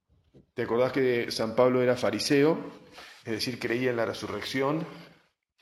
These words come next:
y, y cuando se encontró con Jesús también se encontró con, con la razón profunda de esa creencia, de esa fe. Y entonces San Pablo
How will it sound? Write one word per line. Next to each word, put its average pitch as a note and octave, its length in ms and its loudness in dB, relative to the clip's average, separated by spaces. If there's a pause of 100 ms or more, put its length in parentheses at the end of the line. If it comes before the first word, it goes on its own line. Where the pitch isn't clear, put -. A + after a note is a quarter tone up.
(600)
y, G2+ 400 -6
y G#2+ 60 -10
cuando G#2+ 280 -6
se A2 100 -10
encontró G#2+ 300 -6
con B2+ 160 -2
Jesús C3 240 -4
también B2+ 260 -4
se B2 140 -6
encontró A2 680 0 (520)
con, G#2 460 -8
con G#2+ 200 -4
la G#2+ 80 0
razón A#2 380 -2
profunda A2 840 0 (280)
de G2+ 540 -4
esa G#2 320 -4
creencia, A2+ 580 0
de G#2 60 0
esa G2+ 180 -4
fe. - 400 -8 (540)
Y A2 60 -10
entonces D3 320 -2
San A#2 160 -4
Pablo D3 480 4